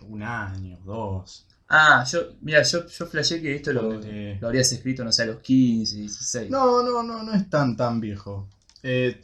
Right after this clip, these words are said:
Speaker 1: o sea, yo generalmente escribo algo y después, con el tiempo, cuando lo veo, l-,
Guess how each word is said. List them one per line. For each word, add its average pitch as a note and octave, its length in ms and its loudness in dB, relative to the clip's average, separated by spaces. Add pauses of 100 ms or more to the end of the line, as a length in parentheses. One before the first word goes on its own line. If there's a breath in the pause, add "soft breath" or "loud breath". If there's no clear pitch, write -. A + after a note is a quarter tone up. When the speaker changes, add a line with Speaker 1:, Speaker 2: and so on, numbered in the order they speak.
(140)
Speaker 1:
o B2+ 80 -4
sea, B2 200 0
yo E3 180 -6
generalmente D#3+ 460 0
escribo D3 480 0
algo D#3 400 0
y A2+ 120 -4
después, G#2+ 680 -12 (600)
con A2+ 160 -12
el G#2+ 100 -8
tiempo, C3 320 -4
cuando G2+ 340 -4
lo G#2 140 -4
veo, C#3+ 480 0
l-, G2 240 -10